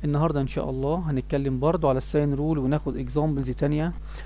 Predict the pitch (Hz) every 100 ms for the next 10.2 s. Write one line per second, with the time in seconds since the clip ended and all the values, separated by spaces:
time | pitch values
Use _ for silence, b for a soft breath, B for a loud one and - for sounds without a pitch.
0 | B 131 123 - 147 139 - 131 123 143
1 | 151 135 175 147 139 135 147 147 - 147
2 | 143 139 - 135 123 135 139 143 - -
3 | - - 147 131 - 170 143 135 135 143
4 | 139 139 - 170 180 165 151 - - 147
5 | 131 131 - 139 135 127 135 139 131 127
6 | 127 156 147 131 - 131 117 117 110 104
7 | - - B B B B B B B 165
8 | 180 202 214 190 139 151 165 131 123 156
9 | 165 151 131 151 156 139 151 151 - 131
10 | 123